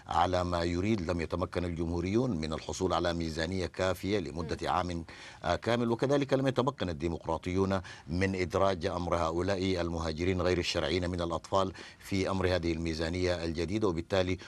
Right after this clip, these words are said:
Speaker 1: مولت الحكومة الفيدرالية لفترة مؤقتة على أمل أنه بحلول الثامن من فبراير الماضي،
Speaker 2: نعم.
Speaker 1: آه، سيتم، آه، احتواء هذه قضية، قضية هؤلاء المهاجرين. حتى ذلك
Speaker 2: ال-،
Speaker 1: الحين،
Speaker 2: القادم.
Speaker 1: آه، إذا لم تتم تسوية هذه القضية ربما قد،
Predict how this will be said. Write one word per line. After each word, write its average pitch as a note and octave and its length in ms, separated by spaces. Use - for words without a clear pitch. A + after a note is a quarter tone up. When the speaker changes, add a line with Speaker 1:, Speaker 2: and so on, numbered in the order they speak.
Speaker 1:
مولت A#2 640
الحكومة F2+ 420
الفيدرالية F2+ 520
لفترة F2+ 520
مؤقتة E2+ 500
على F2 280
أمل F2 520
أنه F2+ 280
بحلول F2 480
الثامن E2+ 580
من E2+ 120
فبراير E2+ 720
الماضي، F2 480
Speaker 2:
نعم. E3 100
Speaker 1:
آه، F2 80
سيتم، F2+ 600
آه، E2+ 240
احتواء F2+ 520
هذه E2 200
قضية، F2+ 360
قضية F2+ 420
هؤلاء F2 300
المهاجرين. E2 580
حتى B2 220
ذلك A2+ 260
Speaker 2:
ال-، G#3+ 60
Speaker 1:
الحين، C#3+ 280
Speaker 2:
القادم. G#3 300
Speaker 1:
آه، F2+ 120
إذا F#2 260
لم G2 200
تتم F#2 340
تسوية F#2 380
هذه F2+ 180
القضية F#2+ 440
ربما F2 420
قد، F2 220